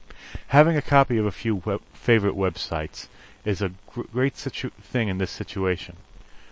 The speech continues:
Of course, we aren't talking about full-blown lamp websites. We are talking about websites that are your typical small sites,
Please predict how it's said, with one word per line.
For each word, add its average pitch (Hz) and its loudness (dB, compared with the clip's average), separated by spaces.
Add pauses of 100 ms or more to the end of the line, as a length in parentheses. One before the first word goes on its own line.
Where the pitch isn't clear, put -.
(160)
Of 120 4
course, 117 4
we 127 -2
aren't 127 4
talking 120 4
about 101 4
full-blown 113 4
lamp 101 0
websites. - -4 (640)
We 110 4
are 131 10
talking 127 2
about 107 2
websites 101 0
that 92 2 (420)
are 101 8
your 104 2
typical 117 -2
small 95 2
sites, - -4